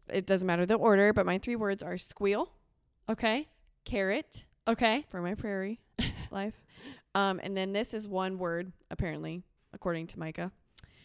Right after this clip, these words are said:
Speaker 1: Mama's Cozy Pizza from Aldi.
Speaker 2: Okay.
Speaker 1: <laughs>
Speaker 2: Incredible.
Speaker 1: She's got different vibes. <laughs>
Speaker 2: Okay.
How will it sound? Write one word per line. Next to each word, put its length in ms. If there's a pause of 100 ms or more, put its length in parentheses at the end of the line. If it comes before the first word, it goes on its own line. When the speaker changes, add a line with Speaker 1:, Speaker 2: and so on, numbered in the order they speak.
(140)
Speaker 1:
Mama's 340
Cozy 300
Pizza 300
from 140
Aldi. 400 (180)
Speaker 2:
Okay. 480 (380)
Speaker 1:
<laughs> 800
Speaker 2:
Incredible. 720
Speaker 1:
She's 140
got 180
different 320
vibes. 640
<laughs> 40
Speaker 2:
Okay. 320